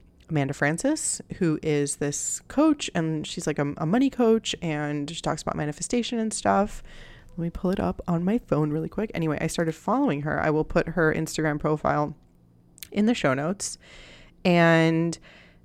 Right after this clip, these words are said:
this affirmation, affirmations aren't something that I am super crazy about just because I feel kinda like a freak in the mirror, like, "I am beautiful. I am,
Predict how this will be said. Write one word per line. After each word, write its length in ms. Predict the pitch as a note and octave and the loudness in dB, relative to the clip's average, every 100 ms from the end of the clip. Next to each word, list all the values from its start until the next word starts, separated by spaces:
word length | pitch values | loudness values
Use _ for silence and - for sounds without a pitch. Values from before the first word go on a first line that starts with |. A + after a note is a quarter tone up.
| - | -12
this 340 | E3+ G3+ A3 - | 4 6 6 4
affirmation, 680 | G3 - F3 E3 E3+ F3 | 4 4 2 4 4 2
affirmations 600 | F3 G3+ C#4+ D#4+ D#4+ C#4+ | 4 4 6 6 6 4
aren't 280 | - F#3 F#3 | 4 4 2
something 580 | - F3 E3+ F3+ F3 F3 | 2 0 2 2 2 2
that 260 | D#3+ D3 - | 4 2 2
I 380 | D3 C#3+ D3 D3 | 2 4 4 2
am 160 | C#3 D3+ | -4 -4
super 420 | - D4+ - A3 | 0 2 6 4
crazy 380 | - D3+ D3 C3+ | 4 0 2 -2
about 400 | C#3+ C3+ C#3 D#3+ | 2 4 4 2
just 220 | E3 - | -4 -4
because 260 | E3 E3+ | -2 -2
I 140 | C#3 D3 | 0 -2
feel 300 | - D#3 D3+ | 0 0 0
kinda 320 | - E3 D3+ | 0 0 2
like 180 | D3 C#3+ | 0 -2
a 40 | |
freak 340 | - - D3 D3 | -6 -2 0 0
in 80 | D3 | -2
the 80 | |
mirror, 380 | C#3 C3+ D3 D3+ | -2 -2 0 0
like, 240 | D3+ D3 - | 0 -2 -2
"I 180 | B3+ C#4 | -2 0
am 260 | C4+ C4+ | 2 2
beautiful. 600 | B3 B3+ A#3+ - - D#3 - | 0 0 -2 -2 -2 0 0
I 160 | F#3+ | 2
am, 160 | A3+ B3 | 6 6